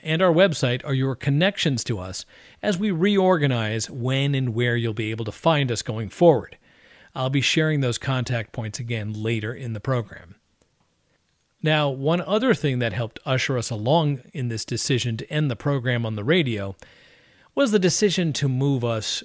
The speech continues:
to a pre-recorded environment. That is, for Gloria and I,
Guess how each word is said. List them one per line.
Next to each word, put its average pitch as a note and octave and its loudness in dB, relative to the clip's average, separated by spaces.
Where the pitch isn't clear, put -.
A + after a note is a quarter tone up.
to D3+ -6
a A#2+ -4
pre-recorded A#2+ -2
environment. A#2 0
That D#3+ 4
is, A#2 0
for B2+ -6
Gloria D#3 4
and B2 -2
I, G#2 -4